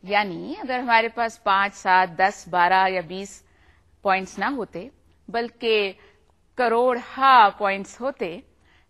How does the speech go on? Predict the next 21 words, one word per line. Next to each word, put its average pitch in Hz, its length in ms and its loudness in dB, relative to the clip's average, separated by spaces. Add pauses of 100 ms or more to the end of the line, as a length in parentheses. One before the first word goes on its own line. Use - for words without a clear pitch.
(100)
آ، 185 340 2
regarding 190 540 2 (100)
those 180 300 -8
two 180 80 -12
variables 196 480 -2 (160)
that 175 240 -8
we 175 80 -2
are 170 100 -2 (680)
correlating 190 580 -4
with 175 160 -10
each 175 240 -8
other 208 360 -4
and 247 160 -2
regressing 202 540 -4
one 180 200 0
on 175 200 -8
the 170 80 -10
other، 233 320 -6 (840)
اگر 311 280 -8
وہ 320 80 -10
کروڑ 269 440 -6